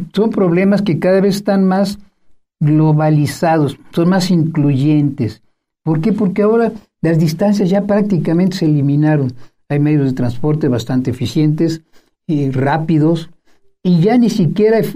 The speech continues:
necesidad de desplazarse. ¿Cuánto se puede ya hacer que no se hacía en el corto plazo a través de las nuevas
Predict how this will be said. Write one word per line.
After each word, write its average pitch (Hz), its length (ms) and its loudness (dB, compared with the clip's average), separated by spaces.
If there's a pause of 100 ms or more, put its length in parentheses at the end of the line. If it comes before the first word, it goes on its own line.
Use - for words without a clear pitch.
necesidad 160 640 2
de 180 140 2
desplazarse. 156 800 -2 (600)
¿Cuánto 202 800 0
se 135 200 -2
puede 139 500 0
ya 127 320 0
hacer 113 400 -4 (100)
que 101 140 -4
no 131 200 0
se 156 140 -2
hacía 131 480 -2
en 120 160 -2
el 127 100 -2
corto 123 400 -4
plazo 170 460 0 (400)
a 127 140 -4
través 151 540 0 (420)
de 135 100 0
las 131 220 0
nuevas 160 540 0